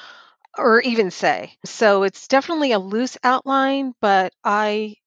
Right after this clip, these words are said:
am a strong believer in making an outline and it specifically to the three act dramatic structure, which I'm really a big fan in, fan of, <laughs> excuse me.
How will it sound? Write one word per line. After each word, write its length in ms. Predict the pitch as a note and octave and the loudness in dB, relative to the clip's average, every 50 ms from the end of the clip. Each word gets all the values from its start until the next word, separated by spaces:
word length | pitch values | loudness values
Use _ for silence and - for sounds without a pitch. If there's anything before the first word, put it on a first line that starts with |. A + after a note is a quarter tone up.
| _ _ _ - | _ _ _ -6
am 120 | A3+ G3+ | -4 -2
a 60 | G3 | -2
strong 340 | - - - A3 G#3 G#3 G#3+ | -2 0 2 2 2 2 0
believer 600 | G#3 G#3+ G3+ G3+ G3+ G3 F#3+ G3 F#3+ F#3 F#3+ G3 - | 0 0 0 0 0 0 0 0 0 0 0 -2 -4
in 380 | - G3 F3+ F3+ F3 F3+ F#3 E3+ - - | -4 -4 -4 -2 -4 -4 -8 -10 -8 -4
making 320 | G3+ G3 F#3+ - A3+ G3 | -4 -4 -2 -2 -2 -2
an 80 | F#3+ F#3 | 0 0
outline 560 | F#3 F#3 F3 - G#3 F#3 F3+ F3+ F3+ F3+ - | 2 0 0 0 0 0 0 0 -2 -4 -6
and 160 | - F#3+ F#3 | -4 -4 -2
it 160 | F#3 F#3 - - | -2 -2 -4 -6
specifically 920 | - - - - - G#3 F#3+ - B3+ B3 B3 - A#3+ G#3+ G3+ F#3 F#3 - _ _ | -8 -10 -8 -4 -4 -4 -2 0 -2 -2 -2 0 0 2 2 2 2 0 _ _
to 160 | - - G#3 F#3 | -2 0 0 2
the 340 | F#3 F3+ F3 E3+ F3 F3 E3+ _ _ - | 2 4 4 4 2 0 -2 _ _ -16
three 420 | - A3 A3 A3 G#3+ G#3+ G#3+ F#3 - _ _ - | -10 -6 -6 -4 -4 -4 -4 -6 -8 _ _ -2
act 320 | A3+ G3+ F3+ F3+ F#3 _ _ - | 0 2 2 2 0 _ _ -6
dramatic 400 | - G3+ F#3 F3+ E3 E3 D#3+ - | -4 -2 0 0 0 0 0 -2
structure, 560 | - - - D#3+ D3 - - - A#2+ - - - _ _ | -2 -2 -2 -2 -2 -2 -4 -6 -6 -8 -12 -14 _ _
which 220 | - - F#3 - F#3+ | -12 -8 -4 -2 -2
I'm 160 | F3 E3+ F3 | -2 -2 -2
really 440 | F3 F3 F3 F3 E3+ F3 F3 E3+ _ _ _ _ _ _ _ _ _ _ _ _ _ _ _ _ _ - | -4 -2 0 0 0 -2 -4 -8 _ _ _ _ _ _ _ _ _ _ _ _ _ _ _ _ _ -8
a 60 | - | -2
big 200 | F#3 G3+ G3 F#3 | 0 2 2 0
fan 300 | - - F3+ E3+ E3 D#3+ | 0 -2 -2 -2 -2 -4
in, 260 | D#3 D3+ C#3 D#3 D#3+ - - _ - - - - - | -6 -6 -8 -10 -12 -18 -20 _ -20 -20 -20 -16 -10
fan 340 | - - B3 A3+ G#3 G3 F3+ | -2 0 2 4 4 4 2
of, 260 | D#3+ D3+ F3 G3+ - | 2 0 0 -2 -4
<laughs> 80 | C#4+ - | -10 -12
excuse 460 | C#4+ - - - - C4 A#3+ A3 C4 | -12 -14 -14 -10 -10 -8 -6 -2 0
me. 320 | B3+ C#4+ C4 G#3+ G#3 G#3 | 2 2 2 2 0 -4